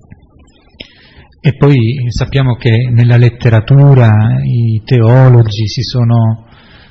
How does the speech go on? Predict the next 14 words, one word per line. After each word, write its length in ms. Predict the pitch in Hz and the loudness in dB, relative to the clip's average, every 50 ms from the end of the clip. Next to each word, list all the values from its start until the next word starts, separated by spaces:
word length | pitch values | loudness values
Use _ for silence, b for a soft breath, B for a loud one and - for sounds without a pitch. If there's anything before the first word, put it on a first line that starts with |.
| B B | B B
più 160 | - - 175 175 | -4 0 0 0
e 120 | 165 175 | 0 0
più 180 | - 139 127 120 | -2 -2 -2 -2
volte 440 | 123 151 156 147 127 - - 117 | 0 0 0 0 0 -2 -4 -6
spinti 500 | 98 - - - 139 135 139 139 135 - | -6 -6 -4 -2 -2 0 0 -2 -2 -4
e 60 | 120 110 | -4 -4
interrogati 520 | 104 - 123 120 117 117 120 113 - - | -2 -2 -2 0 0 0 0 -2 -4 -6
su 220 | 101 - 123 - | -8 -8 -8 -8
questo 520 | - - 113 104 101 95 - - - - 110 101 107 131 131 117 | -6 -4 -4 -4 -4 -6 -8 -12 -12 -10 -10 -10 -8 -8 -6 -4
motivo. 680 | 117 117 117 - - 139 143 139 107 101 98 101 98 - | -2 -2 -2 -2 0 0 0 0 0 -2 -4 -6 -10 -14
Che 120 | - - - | -18 -14 -8
cosa 240 | - 160 147 - 117 | -6 -4 -2 -2 -4
spinge 440 | - - - 143 139 127 117 113 | -4 -2 -2 0 0 0 0 -2
Giuda? 520 | 104 104 113 135 135 120 104 101 98 101 | -2 0 0 2 2 2 2 0 -2 -6